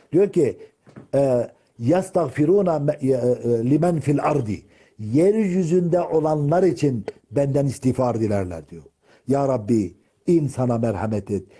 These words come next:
Ya Rabbi, insan cahildir. Ya Rabbi, insan beşerdir. Ya Rabbi, insan şaşar. Ya Rabbi, şe-, şeytanın şöyle kabiliyeti var,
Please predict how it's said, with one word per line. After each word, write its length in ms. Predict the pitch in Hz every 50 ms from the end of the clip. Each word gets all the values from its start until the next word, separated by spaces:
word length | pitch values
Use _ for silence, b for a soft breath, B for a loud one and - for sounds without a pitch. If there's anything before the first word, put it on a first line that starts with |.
| b b b
Ya 220 | 135 143 151 151
Rabbi, 480 | 147 143 123 110 135 131 123 113 95 b b b b b _
insan 500 | 170 170 170 151 - - 170 175 170 135
cahildir. 680 | 131 135 123 117 117 156 175 165 139 151 143 131 101 B B B B -
Ya 200 | 135 165 185 185
Rabbi, 480 | 185 160 143 151 165 165 156 135 120 B B B -
insan 500 | 170 170 160 135 - 170 180 190 175 143
beşerdir. 640 | 135 123 - 160 170 185 175 156 175 170 165 135 B B B B
Ya 200 | - 143 170 185
Rabbi, 260 | 185 180 165 151 170
insan 380 | 170 151 160 143 - 156 170 180
şaşar. 440 | 156 - 165 143 - 190 185 180 151 131 B B B
Ya 180 | 120 151 175 190
Rabbi, 440 | 202 196 170 151 185 180 165 - b b b _ -
şe-, 280 | 120 - - 156 139
şeytanın 480 | - - 170 175 170 - 180 190 190 180
şöyle 380 | - - 170 190 202 196 156 151
kabiliyeti 600 | 139 - 160 170 160 151 165 175 170 170 170 170
var, 200 | 170 165 160